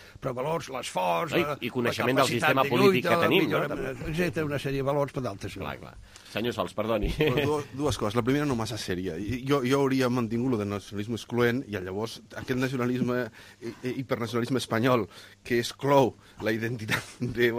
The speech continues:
Speaker 3: de País Basc i
Speaker 2: També es
Speaker 3: i,
Speaker 2: donaria
Speaker 3: i Catalunya,
Speaker 2: per al·ludit.
Speaker 3: llavors podria ser criticat àmpliament. Bueno,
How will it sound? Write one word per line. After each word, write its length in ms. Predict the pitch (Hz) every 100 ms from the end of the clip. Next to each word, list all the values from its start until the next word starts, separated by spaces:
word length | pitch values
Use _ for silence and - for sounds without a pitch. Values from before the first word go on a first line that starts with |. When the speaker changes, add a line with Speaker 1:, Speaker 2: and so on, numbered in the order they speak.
| 110
Speaker 3:
de 180 | 107 110
País 280 | 101 120 110
Basc 360 | 123 123 - -
i 240 | 107 95 - -
Speaker 2:
També 240 | 113 117 127
es 80 | 113
Speaker 3:
i, 20 |
Speaker 2:
donaria 300 | 127 127 123
Speaker 3:
i 20 |
Catalunya, 340 | 123 127 139
Speaker 2:
per 80 | 147
al·ludit. 120 | 120 139
Speaker 3:
llavors 480 | 139 151 160 185 226 156
podria 420 | 151 131 139 160
ser 140 | 143 139
criticat 400 | 143 135 127 131
àmpliament. 580 | 123 104 98 90 82 85
Bueno, 180 | 82